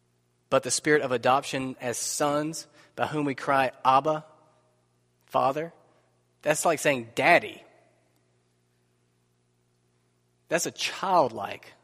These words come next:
way of talking to your father. I think about the, um, the Lord's Prayer as he teaches us how to pray. And first he says, we say, "Our Father." But he says, uh,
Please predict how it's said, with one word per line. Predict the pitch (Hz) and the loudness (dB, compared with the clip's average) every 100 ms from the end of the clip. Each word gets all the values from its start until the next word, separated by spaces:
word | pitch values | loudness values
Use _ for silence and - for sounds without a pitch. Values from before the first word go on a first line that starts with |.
| _ _ | _ _
way | 123 120 | -2 -2
of | 104 | -2
talking | - 113 - 110 | -8 -8 -8 -14
to | 107 | -14
your | 98 | -14
father. | - 85 - - _ _ _ _ _ _ _ _ _ _ _ _ _ _ _ _ _ _ _ _ _ _ _ _ _ _ _ _ _ _ - | -14 -14 -16 -20 _ _ _ _ _ _ _ _ _ _ _ _ _ _ _ _ _ _ _ _ _ _ _ _ _ _ _ _ _ _ -6
I | |
think | 139 135 | -4 -2
about | 127 123 - | 0 0 0
the, | 123 120 | -4 -2
um, | 117 110 107 113 _ _ _ _ _ | -2 -4 -8 -18 _ _ _ _ _
the | 123 | -6
Lord's | 131 135 - | -2 -2 -4
Prayer | - 131 139 135 - _ _ | -4 -2 -2 -6 -12 _ _
as | 117 127 | -14 -10
he | |
teaches | 120 135 120 | -8 -6 -6
us | 123 - | -6 -4
how | 123 | -4
to | 113 | -4
pray. | - 123 127 123 _ _ _ _ _ _ - | -8 -8 -8 -12 _ _ _ _ _ _ -10
And | 120 | -4
first | 156 156 | -2 -2
he | 127 | -2
says, | 131 123 113 | 0 0 0
we | 127 117 | -8 -8
say, | - 123 110 | -4 -4 -4
"Our | 107 | -6
Father." | - 131 131 87 - _ _ _ _ _ _ _ _ _ _ _ _ _ _ _ | -2 0 0 -6 -20 _ _ _ _ _ _ _ _ _ _ _ _ _ _ _
But | 131 131 | 0 0
he | 127 | 0
says, | 147 131 123 - | 4 4 4 -4
uh, | 139 | -4